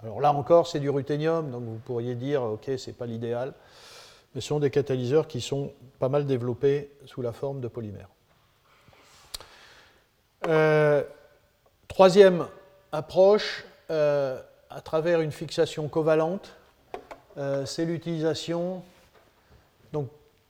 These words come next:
donc fixation covalente sur soit du carbone, soit d'un métal, soit un semi-conducteur, et cetera.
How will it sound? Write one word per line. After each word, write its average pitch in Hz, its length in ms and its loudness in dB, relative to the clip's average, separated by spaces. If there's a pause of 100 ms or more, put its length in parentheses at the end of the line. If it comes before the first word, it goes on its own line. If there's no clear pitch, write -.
(360)
donc 143 220 -8
fixation 185 460 -4
covalente 156 460 0
sur 143 360 -8
soit 151 220 -2
du 147 140 -4
carbone, 143 460 -2
soit 139 180 -6
d'un 127 260 -6
métal, 135 540 -4
soit 135 200 -8
un 131 80 -6
semi-conducteur, 135 840 -4
et 123 80 -8
cetera. 127 640 -8